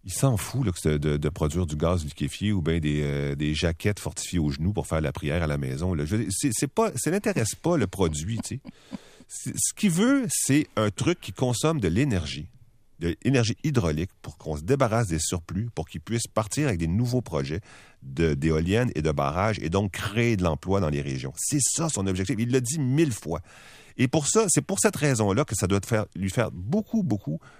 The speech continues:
euh, il y aura beaucoup de réticence à abandonner ce projet-là. C'est cinq térawattheures de consommation d'énergie par année. C'est inespéré pour lui.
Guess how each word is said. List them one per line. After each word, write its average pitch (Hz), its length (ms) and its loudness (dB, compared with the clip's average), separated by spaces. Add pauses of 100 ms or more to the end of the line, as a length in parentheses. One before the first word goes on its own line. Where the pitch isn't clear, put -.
(140)
euh, 85 340 2 (480)
il - 80 -8
y - 20 4
aura 123 100 6
beaucoup 196 180 0
de 175 60 -2
réticence 113 460 2
à 76 60 4
abandonner 76 340 2
ce - 60 -6
projet-là. 85 440 2 (100)
C'est 104 160 0
cinq 147 340 0
térawattheures 98 560 2
de 85 80 0
consommation 80 540 -2
d'énergie 78 520 -2 (260)
par 80 180 -2 (120)
année. 78 360 2 (100)
C'est - 160 0
inespéré 104 500 2
pour - 140 -8
lui. 60 140 -12